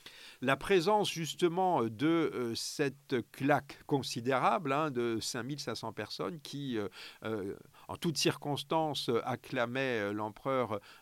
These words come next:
euh, dans les lieux de spectacle, eh bien, a, en fait, a contribué un peu à couper, justement, euh, Néron,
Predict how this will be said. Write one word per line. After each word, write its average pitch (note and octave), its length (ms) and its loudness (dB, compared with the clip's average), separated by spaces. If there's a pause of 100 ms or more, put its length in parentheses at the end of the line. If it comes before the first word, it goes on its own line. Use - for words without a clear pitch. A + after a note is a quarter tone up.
euh, A2 280 0
dans B2+ 300 -2
les G#2+ 140 0
lieux A#2 160 -2
de A2+ 100 -2
spectacle, E3 520 -2
eh C#3+ 40 4
bien, D#3 160 4
a, C3+ 120 0
en D3 100 4
fait, G3+ 220 0
a C3 80 2
contribué C#3+ 500 -4
un C3 120 2
peu E3 340 2
à G#2+ 80 4
couper, F3 500 -2
justement, C#3+ 720 -2
euh, A2 160 0
Néron, B2+ 480 -4